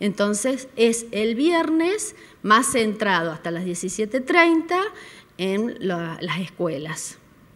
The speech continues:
eh, visita para las escuelas, y diecisiete y treinta en más, pensado para la gente más grande. Y todo el sábado,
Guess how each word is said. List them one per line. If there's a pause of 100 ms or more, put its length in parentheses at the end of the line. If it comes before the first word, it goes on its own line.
(220)
eh,
visita
para
las
escuelas, (500)
y
diecisiete
y
treinta
en
más, (380)
pensado
para
la
gente
más
grande. (380)
Y
todo
el
sábado,